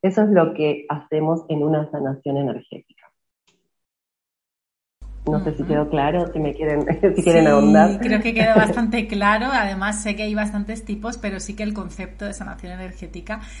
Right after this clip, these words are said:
Speaker 2: nos va quedando claro. Así que vamos a, a comenzar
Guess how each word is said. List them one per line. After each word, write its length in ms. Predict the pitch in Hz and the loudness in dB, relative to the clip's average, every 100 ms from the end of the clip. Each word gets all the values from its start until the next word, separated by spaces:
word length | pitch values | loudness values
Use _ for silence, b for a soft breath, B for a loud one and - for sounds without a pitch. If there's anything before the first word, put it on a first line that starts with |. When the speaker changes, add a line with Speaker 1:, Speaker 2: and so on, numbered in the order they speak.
| B - | B -8
Speaker 2:
nos 180 | 190 185 | -6 -4
va 80 | 190 | -4
quedando 400 | 208 196 208 208 | -2 0 0 -2
claro. 480 | 175 170 185 294 - - | -6 -4 -4 -6 -10 -16
Así 240 | - - - | -16 -14 -12
que 120 | 190 | -8
vamos 440 | 175 185 - 196 170 | -8 -10 -12 -14 -10
a, 200 | 170 160 | -8 -8
a 40 | |
comenzar 600 | 160 170 165 151 185 185 | -10 -12 -12 -12 -10 -10